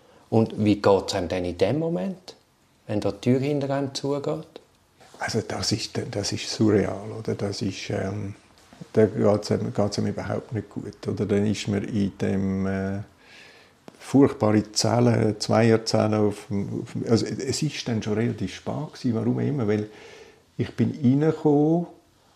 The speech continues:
Speaker 2: habe noch irgend so Häppchen etwas zur Nacht bekommen, in die Hand gedrückt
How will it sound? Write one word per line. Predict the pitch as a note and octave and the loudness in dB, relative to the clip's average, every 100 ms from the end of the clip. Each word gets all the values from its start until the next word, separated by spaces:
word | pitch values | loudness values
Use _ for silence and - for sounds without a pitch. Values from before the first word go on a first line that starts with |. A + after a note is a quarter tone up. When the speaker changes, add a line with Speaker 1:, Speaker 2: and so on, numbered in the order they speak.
| _ | _
Speaker 2:
habe | A#2 | -2
noch | A#2 A2+ | 0 2
irgend | A2+ C3+ C#3 C#3 B2 | 4 4 4 0 0
so | A#2+ A2+ | 2 2
Häppchen | A2 - - A#2+ | 2 0 2 2
etwas | A#2+ A2 - - - - | 2 -2 -4 -6 -10 -10
zur | - A2+ | -6 -4
Nacht | C#3+ - - | -4 -8 -6
bekommen, | C#3 C#3 C3 C3+ C3+ | -4 -2 2 4 4
in | |
die | B2 | 0
Hand | B2+ C3 - | -2 -4 0
gedrückt | C3+ C3+ - | 0 0 -4